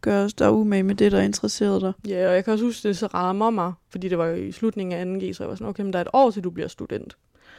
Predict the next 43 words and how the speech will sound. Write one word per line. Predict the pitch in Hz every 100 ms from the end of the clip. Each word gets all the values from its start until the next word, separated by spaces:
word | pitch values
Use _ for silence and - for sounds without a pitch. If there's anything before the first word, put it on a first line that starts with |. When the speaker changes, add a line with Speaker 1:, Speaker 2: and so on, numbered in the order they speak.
| - - - -
Speaker 2:
Og | 202
sådan, | 214 220
studentertiden | - 214 185 254 220 175 - 185 170
bliver | 165 160
jo | 160
meget | 165 202
glorificeret. | 190 175 175 180 - 185 165 -
Det | - 95
er | 92
slutningen | - 247 233 196 185
på | 190
de | 175
tre | - 269 240
bedste | 196 202 -
år | 190
i | 185
dit | 175 -
liv, | 196 196 190
og | - 80 - - - - - _ -
vogntur, | 185 190 202 202 - 190 170 -
galla | 190 185 196 185
og | -
alt, | 233
hvad | 185
det | 175 -
indebærer. | 208 208 196 175 175
Og | - 196
jeg | 190 190 - -
kunne | 208
bare | 214
mærke, | 196 185
at |
jeg | 185
havde | 175 175
slet | - 185
ikke | 180
lyst. | 175 170 - - _ -
Altså, | 214 202
jeg | 185
Speaker 1:
Mhm. |
Speaker 2:
gad | 220 185 -
ikke. | - - _ _ - - - - _ _ -
Øh, | 214 202 190 175